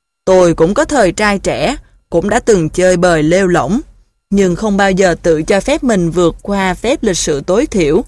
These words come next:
và tôi cũng không thể làm như vậy được. Một ngày chỉ có mỗi hai giờ là cô tiểu thư cháu gái của bà phải tỏ ra kính trọng chúng ta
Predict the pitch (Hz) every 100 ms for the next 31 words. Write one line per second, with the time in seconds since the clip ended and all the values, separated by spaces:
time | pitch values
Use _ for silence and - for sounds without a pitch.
0 | - _ _ _ 160 180 143 - 180 170
1 | 156 175 254 220 196 160 254 208 180 226
2 | 202 151 180 196 170 - _ _ _ _
3 | _ _ _ _ _ _ _ _ _ _
4 | 185 185 165 185 190 185 156 - 170 233
5 | 269 226 156 143 247 277 254 254 233 208
6 | 190 156 - - - 175 175 143 - 185
7 | - 160 170 233 196 170 180 175 240 208
8 | 190 240 190 185 190 143 - 160 - -
9 | 214 196 190 233 320 156 120 - 185 254
10 | 220 196 180